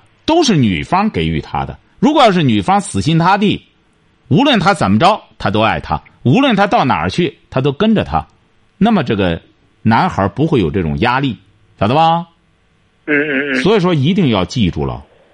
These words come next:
Speaker 1: 这个男人如果要是把“牡丹花下死做鬼也风流”作为一种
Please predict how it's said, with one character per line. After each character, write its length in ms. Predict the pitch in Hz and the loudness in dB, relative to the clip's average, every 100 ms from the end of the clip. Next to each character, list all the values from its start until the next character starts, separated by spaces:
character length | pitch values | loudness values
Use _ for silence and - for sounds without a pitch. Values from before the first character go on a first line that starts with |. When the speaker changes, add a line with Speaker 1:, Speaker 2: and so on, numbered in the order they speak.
| _ | _
Speaker 1:
这 120 | 277 | -2
个 120 | 214 143 | 0 2
男 520 | 113 104 104 139 294 | 2 2 2 2 2
人 300 | 196 92 76 - _ _ _ _ _ _ _ _ | 0 -2 -6 -10 _ _ _ _ _ _ _ _
如 280 | 131 180 294 | 0 2 2
果 160 | 233 156 | 2 4
要 160 | 151 | 2
是 160 | 139 117 | 0 -2
把 340 | 92 110 143 | 0 2 0
“牡 420 | 127 123 113 101 | 2 2 4 2
丹 220 | 120 202 208 | 2 2 2
花 260 | 202 214 | 2 2
下 240 | 208 160 110 | 2 0 -2
死 300 | - 92 95 | -6 -4 -2
做 220 | 208 147 | 0 0
鬼 220 | 104 156 | 2 0
也 160 | 127 90 | 0 -4
风 420 | - 285 320 277 | -4 -2 2 2
流” 260 | 120 104 | 2 0
作 240 | 117 170 123 | 0 0 2
为 160 | 104 | 2
一 180 | 101 135 | 2 0
种 440 | 107 98 87 131 | 0 0 0 0